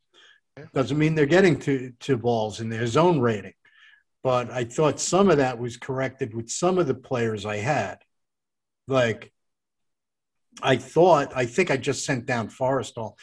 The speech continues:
Speaker 2: He just wasn't hitting and he wasn't, and he wasn't fielding. There was, I just, I had to, he needs a little more seasoning. And I'm looking at his stuff now. Um, his zone,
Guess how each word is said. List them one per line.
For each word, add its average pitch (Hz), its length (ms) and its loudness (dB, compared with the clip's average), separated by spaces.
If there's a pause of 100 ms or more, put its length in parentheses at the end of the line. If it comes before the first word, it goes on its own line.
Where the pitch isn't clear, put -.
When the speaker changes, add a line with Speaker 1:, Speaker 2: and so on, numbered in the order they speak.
(220)
Speaker 2:
He 175 80 2
just 165 240 6
wasn't 123 320 2
hitting 139 320 0
and 120 80 -4
he 110 60 -6
wasn't, 117 360 -6
and 117 240 -8
he 113 60 -4
wasn't 107 360 -8
fielding. 98 380 -6
There 98 120 -14
was, 98 280 -14 (100)
I 113 140 -8
just, 113 240 -8
I 120 140 -6
had 113 240 -4
to, 107 240 -10 (560)
he 156 80 0
needs 147 220 2
a 139 40 2
little 131 180 4
more 107 200 -2
seasoning. 104 640 -6 (160)
And 110 420 -8
I'm 113 280 -6
looking 131 400 -2
at 117 240 -4
his 139 220 -4
stuff - 500 -8
now. 160 560 0 (1160)
Um, 131 760 -2 (640)
his 135 260 -2
zone, 160 720 0